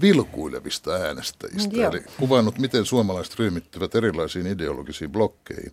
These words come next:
Speaker 1: Ei siis puolueisiin, vaan jollain muulla tavalla muodostuneisiin, ymmärränkö oikein?
Speaker 2: Joo.
Speaker 1: Miten
Speaker 2: Ei.
Speaker 1: paljon tämä ryhmittely eroaa puoluejaosta?
Speaker 2: No, se ryhmittely eroaa sillä tavalla, että me tutkittiin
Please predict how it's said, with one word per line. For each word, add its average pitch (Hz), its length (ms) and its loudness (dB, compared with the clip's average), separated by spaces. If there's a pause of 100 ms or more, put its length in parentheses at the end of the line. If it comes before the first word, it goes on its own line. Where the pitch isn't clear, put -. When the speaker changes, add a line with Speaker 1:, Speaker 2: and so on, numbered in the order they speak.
(480)
Speaker 1:
Ei 151 120 6
siis 120 180 0
puolueisiin, 98 720 6
vaan 104 160 4
jollain 117 300 4
muulla 101 240 4
tavalla 60 320 -10
muodostuneisiin, - 680 -12
ymmärränkö 73 420 -10
oikein? - 280 -16 (120)
Speaker 2:
Joo. 240 460 4 (460)
Speaker 1:
Miten 160 160 8
Speaker 2:
Ei. - 60 6
Speaker 1:
paljon 135 220 10
tämä 123 180 6
ryhmittely 123 500 6
eroaa 85 260 4
puoluejaosta? - 800 -12 (440)
Speaker 2:
No, 233 80 4
se 254 100 8
ryhmittely 294 460 6
eroaa 220 300 6
sillä 240 320 6
tavalla, 180 460 4
että 175 280 -2
me 190 120 2
tutkittiin 175 840 -2